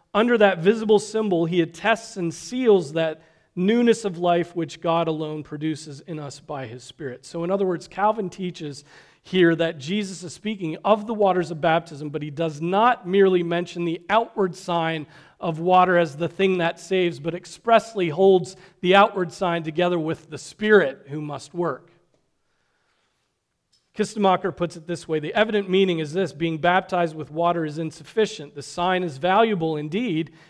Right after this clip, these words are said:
It is of great importance both, uh, as a pictorial representation and, and as a seal, but the sign should be accompanied by the thing signified, the cleansing work of the Holy Spirit."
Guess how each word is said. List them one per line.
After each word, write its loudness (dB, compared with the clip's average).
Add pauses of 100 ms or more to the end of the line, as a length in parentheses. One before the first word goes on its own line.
(100)
It -2
is -2
of -6
great 4
importance 0
both, 0 (140)
uh, -4
as -4
a -8
pictorial 4 (200)
representation 0
and, -6
and -4
as -4
a -12
seal, -8 (260)
but -8
the -8
sign 4
should -8
be 0
accompanied -2
by 2
the -4
thing -2
signified, -4
the -10
cleansing -4
work -8
of -16
the -12
Holy -14
Spirit." -16